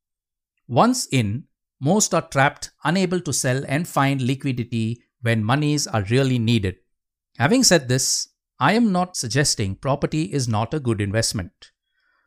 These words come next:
But the blind leading the blind attitude is what agonizes me to think and retort when a sixty-year-old comes next time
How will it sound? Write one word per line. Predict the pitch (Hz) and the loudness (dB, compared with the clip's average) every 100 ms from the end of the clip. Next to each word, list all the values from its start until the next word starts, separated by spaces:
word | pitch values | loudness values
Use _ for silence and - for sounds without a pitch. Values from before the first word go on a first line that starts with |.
| _ _ _ _ _ - | _ _ _ _ _ -4
But | 160 | 0
the | 185 | 2
blind | 120 135 190 247 | 4 4 4 4
leading | 202 180 180 | 2 2 2
the | 160 | -2
blind | 117 135 156 160 | 0 2 2 2
attitude | 131 147 156 120 104 - | 0 0 -2 -2 -4 -4
is | 127 107 | -4 -4
what | 127 175 - | -4 -4 0
agonizes | 131 151 156 151 170 131 | 0 2 2 2 0 0
me | 131 131 | 0 -2
to | 123 | -2
think | - 220 107 92 - - | -2 0 0 -4 -12 -4
and | 160 202 | -2 0
retort | 156 143 139 95 - - | -2 -2 -2 -2 -4 -10
when | - 131 | -6 -2
a | 120 | -2
sixty-year-old | - 190 185 - 190 143 135 131 135 | -2 -2 -2 -4 -2 -2 0 -2 -2
comes | 156 180 160 143 | -2 -2 -2 -2
next | 190 - | -2 -2
time | 135 123 131 | -2 -2 -4